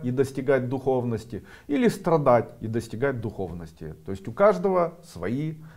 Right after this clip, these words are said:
пути к одному, к одной и той же цели достижения духовности. <clears throat> Лилия Ярулина. Не могли бы вы подробнее рассказать о деревянном символе «вылечить человека»? Живу с престарелыми родителями, у которых целый букет заболеваний.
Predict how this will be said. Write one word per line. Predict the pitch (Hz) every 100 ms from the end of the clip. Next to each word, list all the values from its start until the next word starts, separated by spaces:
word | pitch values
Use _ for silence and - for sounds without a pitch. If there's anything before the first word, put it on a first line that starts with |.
| - _ _ _
пути | 123 120 208 202
к | - -
одному, | 110 123 127 123
к | 123 -
одной | 131 143
и | 123
той | 120 110
же | 104
цели | 101 175 175 143
достижения | 104 98 107 95 117 98
духовности. | 90 - 82 82 - - - - - - _ _ _ _ _ _ _ _ _ _ _ _ _ _
<clears throat> | 160 147 151 131 113 - - _ _ _ _ _ _ _ _ - -
Лилия | 104 127 147 139 123
Ярулина. | 110 131 143 107 87 85 - - _ - - - -
Не | 143
могли | 143 127 165
бы | 143
вы | 131
подробнее | 123 123 151 139 127
рассказать | 123 - 117 139 139
о |
деревянном | 117 123 120 135 131 127
символе | 123 147 123 104
«вылечить | 101 120 120 123 117
человека»? | 120 120 104 92 95
Живу | 101 135
с | 156
престарелыми | 139 117 - 131 120 113 110
родителями, | 113 135 151 120 113
у | 107
которых | - 160 156 127
целый | - 135 139
букет | 110 113 139 117
заболеваний. | 117 117 117 101 87